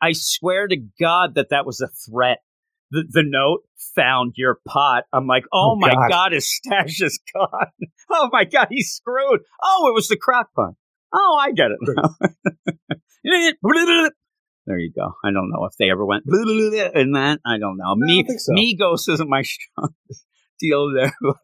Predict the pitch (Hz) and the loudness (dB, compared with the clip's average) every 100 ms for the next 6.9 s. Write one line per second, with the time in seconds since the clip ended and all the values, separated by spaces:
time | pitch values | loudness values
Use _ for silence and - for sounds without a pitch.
0 | - _ 165 151 139 143 139 - 147 170 | -16 _ -20 -6 0 2 2 0 -2 -4
1 | - 131 117 - 120 110 120 113 110 113 | -2 0 0 0 0 0 0 -2 -2 -2
2 | 110 107 - 123 110 120 135 117 104 - | 0 -2 -2 -4 -2 -2 0 -2 -4 -10
3 | - 113 135 - _ - 139 127 131 131 | -6 -4 -4 -8 _ -8 -4 -2 0 0
4 | 131 135 117 107 - _ _ _ _ - | -2 -4 -6 -8 -12 _ _ _ _ -4
5 | 151 156 175 175 175 - 135 131 - 139 | -2 0 0 0 -2 0 -2 -4 -4 -4
6 | 139 120 110 180 151 214 185 226 403 | 0 -2 0 -2 -2 -4 -4 -2 -2